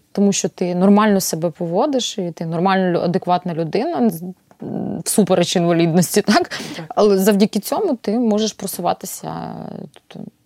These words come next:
Speaker 1: я б не займалася захистом прав людей з інвалідністю сто відсотків. М, я, мабуть, би не знайома була з першими особами держави і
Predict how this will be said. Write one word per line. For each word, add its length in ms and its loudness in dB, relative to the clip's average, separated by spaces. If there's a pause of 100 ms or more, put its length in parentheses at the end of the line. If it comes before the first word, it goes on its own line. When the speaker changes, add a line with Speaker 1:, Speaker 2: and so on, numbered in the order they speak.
(160)
Speaker 1:
я 200 4
б 40 4
не 120 10
займалася 640 6
захистом 480 2
прав 220 2
людей 200 2
з 60 -2
інвалідністю 540 0
сто 240 -2
відсотків. 560 -2 (720)
М, 760 2
я, 120 2
мабуть, 280 6
би 120 8
не 120 10
знайома 440 8
була 240 6
з 60 -4
першими 400 2
особами 440 2
держави 520 2
і 160 2